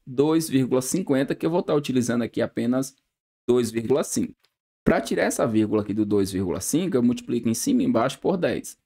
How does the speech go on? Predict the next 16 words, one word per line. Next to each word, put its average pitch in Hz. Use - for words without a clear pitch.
tá? 110
Então, 120
aqui, 117
cinquenta 117
vezes 101
dez, 95
quinhentos. 135
E 151
dois 139
vírgula 120
cinco 110
vezes 117
dez, -
vinte 131
e -
cinco. 143